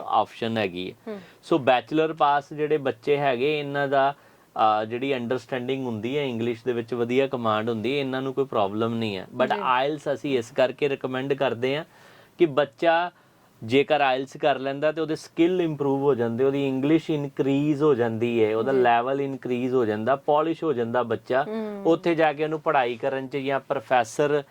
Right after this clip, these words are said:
Speaker 1: ਦੀ ਗੱਲ ਸੁਣਨ ਤੇ ਸਮਝਣ ਦੇ ਵਿੱਚ ਉਹਨੂੰ ਕੋਈ ਦਿੱਕਤ ਨਹੀਂ ਆਉਂਦੀ।
Speaker 2: ਜੀ, ਇੱਕ ਹੋਰ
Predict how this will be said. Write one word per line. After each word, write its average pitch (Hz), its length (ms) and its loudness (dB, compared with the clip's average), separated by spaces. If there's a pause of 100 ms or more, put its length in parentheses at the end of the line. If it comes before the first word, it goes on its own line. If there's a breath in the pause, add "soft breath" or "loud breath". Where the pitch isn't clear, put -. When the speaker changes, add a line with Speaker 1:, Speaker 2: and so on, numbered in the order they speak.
(260 soft breath)
Speaker 1:
ਦੀ 143 180 0
ਗੱਲ 131 360 0
ਸੁਣਨ 139 480 -4 (100)
ਤੇ 147 80 4 (140)
ਸਮਝਣ 165 420 -2
ਦੇ 156 140 2
ਵਿੱਚ 123 260 0
ਉਹਨੂੰ 135 220 0
ਕੋਈ 147 180 2
ਦਿੱਕਤ 135 560 0 (280)
ਨਹੀਂ 127 260 0
ਆਉਂਦੀ। 90 380 -6 (300)
Speaker 2:
ਜੀ, 185 160 -12
ਇੱਕ 180 200 -18
ਹੋਰ 190 140 -10